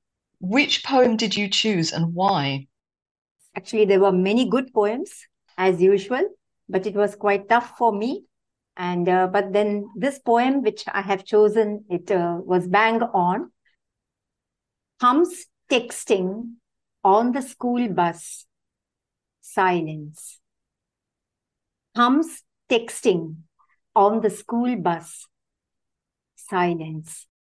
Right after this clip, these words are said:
Speaker 2: By John C. Fingon. A very visual and hardcore poem,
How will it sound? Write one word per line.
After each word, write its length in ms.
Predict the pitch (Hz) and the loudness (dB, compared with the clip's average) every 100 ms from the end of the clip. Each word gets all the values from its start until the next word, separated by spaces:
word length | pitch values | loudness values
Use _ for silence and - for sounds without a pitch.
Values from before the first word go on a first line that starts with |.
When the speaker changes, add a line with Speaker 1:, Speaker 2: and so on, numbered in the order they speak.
| _ _ _ _ _ 180 | _ _ _ _ _ -2
Speaker 2:
By 180 | 175 | 0
John 460 | 175 180 190 196 220 | 2 4 4 2 -4
C. 280 | - 196 190 | 0 2 2
Fingon. 400 | 190 175 156 151 156 - - _ _ _ _ _ _ _ _ _ _ _ _ _ _ _ _ _ _ _ _ | 0 -4 -6 -10 -14 -18 -20 _ _ _ _ _ _ _ _ _ _ _ _ _ _ _ _ _ _ _ _
A 120 | 208 | 0
very 220 | 202 302 370 | 2 4 4
visual 520 | 302 302 320 339 302 | 4 0 2 4 4
and 180 | 208 208 | 0 -4
hardcore 840 | - 226 240 233 - 196 185 180 | -10 -2 0 0 2 4 4 0
poem, 520 | 180 175 160 156 160 | -4 -6 -6 -12 -14